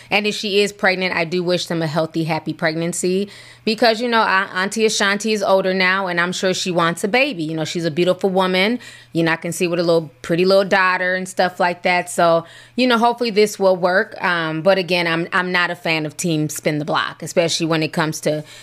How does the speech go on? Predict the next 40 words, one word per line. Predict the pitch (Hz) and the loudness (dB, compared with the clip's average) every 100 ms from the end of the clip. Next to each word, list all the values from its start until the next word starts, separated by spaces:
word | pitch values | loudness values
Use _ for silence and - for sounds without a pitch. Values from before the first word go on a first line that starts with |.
| - | -6
you | 165 | 0
know, | 160 151 | 0 0
Mister | 151 151 - 151 147 143 143 _ - | 0 -2 0 2 2 2 -4 _ -8
Bad | 165 190 165 165 | 0 2 0 -2
News | 185 190 160 - | -2 -2 -2 -4
the | |
past | 156 156 151 - | -4 -4 -4 -4
five | 151 147 | -4 -2
years. | 151 135 120 - - - - | -4 -6 -10 -14 -18 -20 -12
So | - 302 | 2 4
now | 311 311 339 | 4 2 2
in | 311 302 | -2 2
other | 320 403 453 | 4 4 2
news, | 320 220 208 - | 0 0 -4 0
okay? | 185 196 220 214 233 285 277 _ _ _ | 0 2 2 4 0 -4 -12 _ _ _
This | 175 269 381 | 2 2 4
whole | 330 277 | 2 2
situation | 269 240 233 208 196 190 190 | 2 -2 -2 2 2 0 -4
is | 175 | -6
crazy. | - 214 220 208 | 0 2 2 -2
It | 196 | -2
kinda | 220 208 | 0 -2
came | 214 220 202 | -2 -4 -2
out | 190 | 0
of | 175 | 0
left | 175 165 160 - | 2 0 0 0
field, | 269 269 262 262 - - - - | 4 4 4 2 0 -10 -20 -12
but | 160 233 226 196 - | 2 6 6 4 -2
there | 180 214 262 | 0 2 4
are | 277 254 247 | 4 2 2
rumors | 214 262 254 240 233 226 | 0 0 2 2 2 0
swirling | 214 214 226 | 4 4 4
around | 220 214 | 2 0
the | 214 | 0
internet | 226 269 254 214 190 180 196 | 0 2 4 4 2 2 0
that | 180 - | 0 0
Cardi | 208 208 220 | 2 2 2
B | 190 208 208 202 | -2 0 0 0
and | 190 | -2
Offset | - 196 202 - 196 180 170 - | 0 0 0 -4 0 2 2 -2